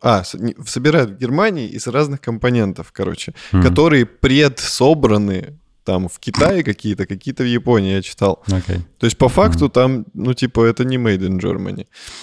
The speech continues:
Speaker 1: Ну да ладно, зато там немецкий контроль. Там стоит мужчина с палкой такой: «Найн! Плохая лейка! Лучше делай».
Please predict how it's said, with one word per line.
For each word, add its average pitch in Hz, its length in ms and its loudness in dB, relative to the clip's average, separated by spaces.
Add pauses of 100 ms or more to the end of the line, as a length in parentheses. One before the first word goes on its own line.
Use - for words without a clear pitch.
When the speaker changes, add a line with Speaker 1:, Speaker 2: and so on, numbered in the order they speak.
(880)
Speaker 1:
Ну 131 120 2
да 165 140 2
ладно, 110 420 2
зато 123 320 2
там 127 260 4
немецкий 117 400 2
контроль. 104 580 2 (100)
Там 92 200 -6
стоит 104 480 0
мужчина 107 640 -2
с - 80 -10
палкой 127 420 2
такой: 107 400 2
«Найн! 170 640 2 (640)
Плохая 135 480 2
лейка! 160 580 2 (720)
Лучше 147 340 0
делай». 123 380 4